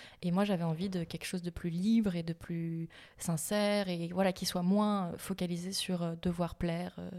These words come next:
et entrer dans les codes. Et, et du coup, oui, ça a changé quand même avec le temps, parce que je me suis plus ouverte, parce que j'ai rencontré des gens.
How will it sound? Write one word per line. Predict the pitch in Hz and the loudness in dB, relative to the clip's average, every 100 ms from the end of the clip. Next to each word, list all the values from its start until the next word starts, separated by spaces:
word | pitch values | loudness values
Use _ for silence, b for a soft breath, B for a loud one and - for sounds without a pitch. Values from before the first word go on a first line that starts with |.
| 185 | -10
et | - - | -10 -6
entrer | 175 170 185 | -4 -2 -2
dans | 180 | -2
les | 170 | -4
codes. | 165 175 208 214 B B B B B - | -6 -6 -6 -8 B B B B B -2
Et, | 170 165 165 165 170 - - | 0 0 -2 -4 -4 -4 -2
et | 180 | 0
du | 175 | 0
coup, | 180 262 | 0 2
oui, | 240 | 2
ça | 240 180 | 2 2
a | 160 | 2
changé | - 190 180 | 2 0 0
quand | 202 185 | -2 -2
même | 180 | 0
avec | 165 160 | 0 -2
le | 175 | -4
temps, | - 220 233 247 - B B B - | 0 2 4 2 -2 B B B 0
parce | 170 - | 2 2
que | - 180 170 | 0 0 2
je | |
me | 175 | 2
suis | 165 - | 0 -4
plus | - 175 | -4 -2
ouverte, | 170 214 220 - | 2 4 2 0
parce | 170 - | -6 -4
que | 175 | -4
j'ai | 170 | -2
rencontré | 175 170 - 180 | -4 -8 -8 -6
des | 175 | -4
gens. | 175 214 220 240 | 0 2 2 0